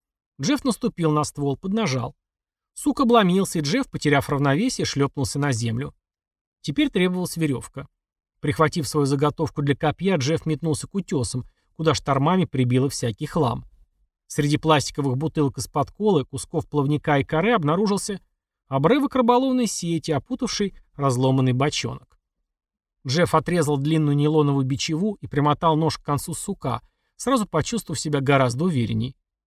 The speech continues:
Неторопливо огляделся. Солнце медленно тонуло в море, тени явно удлинились. Сколько времени прошло с тех пор, как уплыл Спирс?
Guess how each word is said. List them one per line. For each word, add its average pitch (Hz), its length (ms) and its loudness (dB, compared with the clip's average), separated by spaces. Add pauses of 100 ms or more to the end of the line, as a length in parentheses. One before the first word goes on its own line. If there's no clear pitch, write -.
(240)
Неторопливо 247 540 2
огляделся. 147 680 -2 (580)
Солнце 156 440 -2
медленно 160 400 0
тонуло 156 340 2
в 151 80 0
море, 180 340 2
тени 247 260 0
явно 180 340 2
удлинились. 147 600 -2 (600)
Сколько 302 320 0
времени 156 300 4
прошло 135 400 -2
с - 60 -6
тех - 200 -6
пор, 202 180 -4
как - 180 -4
уплыл 127 300 -2
Спирс? - 520 -10